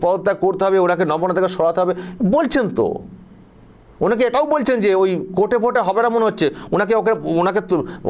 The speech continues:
পদত্যাগ করতে বাধ্য কর-, করাতে হবে, এটাও বলছেন। এই যে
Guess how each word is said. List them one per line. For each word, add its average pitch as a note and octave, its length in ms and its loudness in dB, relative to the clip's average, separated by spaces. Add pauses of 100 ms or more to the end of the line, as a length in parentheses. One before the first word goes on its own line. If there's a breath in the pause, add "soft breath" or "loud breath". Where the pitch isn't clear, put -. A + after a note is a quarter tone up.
(120)
পদত্যাগ F#3+ 360 0
করতে A3 180 0
বাধ্য A#3 360 0
কর-, A#3+ 360 -2 (220 loud breath)
করাতে - 280 0
হবে, C#3+ 200 0
এটাও C#4 220 2
বলছেন। C4 420 0 (1900)
এই F3 100 0
যে G3 100 2